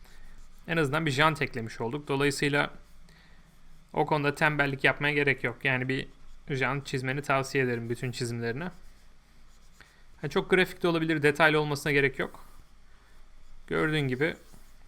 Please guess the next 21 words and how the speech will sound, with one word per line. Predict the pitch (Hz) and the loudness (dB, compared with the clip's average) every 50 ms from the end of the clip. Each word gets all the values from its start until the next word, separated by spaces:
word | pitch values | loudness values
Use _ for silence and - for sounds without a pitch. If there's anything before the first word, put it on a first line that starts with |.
| - - - - - - - - - - - - 143 | -20 -20 -20 -20 -20 -20 -20 -20 -20 -18 -14 -10 -6
daha | 135 135 151 | -2 -2 0
etkili | 151 147 139 - - - 143 139 | 0 0 -2 -2 -2 -2 -2 -2
bir | 131 | -4
çizim | - - 135 127 135 135 | -6 -6 -4 -4 -2 -2
olma | 131 127 123 123 | -2 -2 -4 -6
yönünde | 127 143 160 156 | -6 -4 -4 -2
ilerliyor. | 147 139 131 123 117 113 110 - - - - - - - - - - - - - | 0 0 0 -2 -2 -6 -12 -14 -18 -20 -20 -18 -16 -16 -16 -16 -16 -14 -8 -4
Biraz | 175 180 180 175 | 0 0 0 2
editlemek | 180 175 170 170 170 175 175 170 170 165 | 2 2 0 0 0 0 0 0 0 -2
istiyorum | - - - - 139 131 131 127 123 | -4 -6 -4 -2 -2 -2 -2 -2 -4
bu | 127 | -4
jantı. | 120 - 127 123 123 131 - 170 170 170 - - - - - - - - - - - - - - - - - - - - - - - - - - - - - - - - - - - - | -4 -4 -4 -4 -4 -4 -4 -4 -4 -4 -6 -14 -20 -20 -20 -20 -20 -20 -18 -18 -18 -18 -20 -20 -20 -20 -20 -20 -20 -20 -20 -20 -20 -20 -20 -20 -20 -20 -20 -20 -20 -20 -20 -20 -16 -10
Biraz | 143 143 139 139 - | -6 -6 -6 -6 -6
küçülteceğim. | - - - 147 135 131 - 139 127 131 139 165 151 - - - - - - - - - - - - - - - - - - - - - - - - - - - - - | -12 -10 -8 -8 -8 -6 -6 -4 -4 -4 -4 -4 -8 -12 -18 -20 -20 -20 -20 -20 -20 -20 -20 -20 -20 -20 -20 -20 -20 -20 -20 -20 -20 -20 -20 -20 -20 -20 -20 -20 -18 -14
Biraz | 139 131 139 147 151 143 147 | -6 -4 -2 0 0 0 -2
elipsini | 147 143 143 139 - - - 147 143 | -2 -2 -2 -4 -4 -4 -4 -4 -2
de | 135 127 | -2 -4
değiştireceğim | 123 117 113 113 - - - 117 117 120 117 113 | -4 -4 -6 -8 -8 -8 -8 -6 -6 -6 -8 -8
şu | - - | -10 -10
şekilde. | - 139 127 - - 117 139 180 180 - - - - - - - - - - - - - - - - - - - | -10 -10 -10 -8 -6 -6 -6 -6 -6 -8 -12 -12 -14 -16 -16 -20 -20 -20 -20 -20 -20 -20 -20 -20 -20 -20 -10 -8
Tamamdır. | 127 123 120 113 113 113 127 - | -6 -6 -4 -6 -8 -10 -12 -6